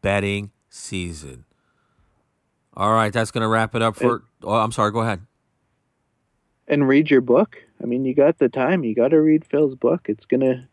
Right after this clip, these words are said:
Speaker 2: it's gonna give you a lot of insight.
Speaker 1: For baseball, but you can use those same principles for all the sports. That's the fun part. And thanks a lot,
Speaker 2: Exactly.
Speaker 1: Zach, for plugging that thing for me. The, you know, when we
Speaker 2: Hey,
Speaker 1: talk
Speaker 2: I'm
Speaker 1: about
Speaker 2: just wait-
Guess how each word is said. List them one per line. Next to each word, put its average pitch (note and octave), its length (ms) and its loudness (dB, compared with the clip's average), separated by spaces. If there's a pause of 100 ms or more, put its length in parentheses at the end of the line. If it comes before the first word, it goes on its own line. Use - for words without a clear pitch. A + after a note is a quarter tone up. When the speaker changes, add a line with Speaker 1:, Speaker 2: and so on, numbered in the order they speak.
Speaker 2:
it's - 80 -20
gonna C#3+ 220 0
give C#3+ 200 2
you C#3+ 120 6
a C3+ 40 6
lot C3 160 4
of C3 60 4
insight. G#2+ 440 -6 (380)
Speaker 1:
For B2 160 -4
baseball, A2 520 0
but C3 200 -2
you C3+ 120 -4
can D3 140 -6
use D3+ 220 -2
those D3+ 220 0
same D3+ 240 -2
principles A2 520 -6
for A2 200 -4
all A#2+ 160 0
the G#2 80 -8
sports. - 500 -16 (280)
That's C#3+ 180 -2
the G2 100 -6
fun - 220 0
part. F#2 240 -2
And D3+ 120 -4
thanks D4 220 -2
a C4+ 40 -4
lot, C4+ 180 2
Speaker 2:
Exactly. G3+ 140 -2
Speaker 1:
Zach, A#2 180 -2
for D3+ 100 -8
plugging F3 380 -4
that C#3+ 200 -2
thing F#3 180 -10
for G#2 260 -10
me. E2 180 -16 (640)
The, D3 260 0
you D3+ 100 2
know, E3+ 160 4
when D#3 220 2
we E3+ 80 0
Speaker 2:
Hey, E3 40 -4
Speaker 1:
talk F#3+ 220 2
Speaker 2:
I'm G3 60 0
Speaker 1:
about E3+ 140 4
Speaker 2:
just F#3+ 200 0
wait- F3 200 4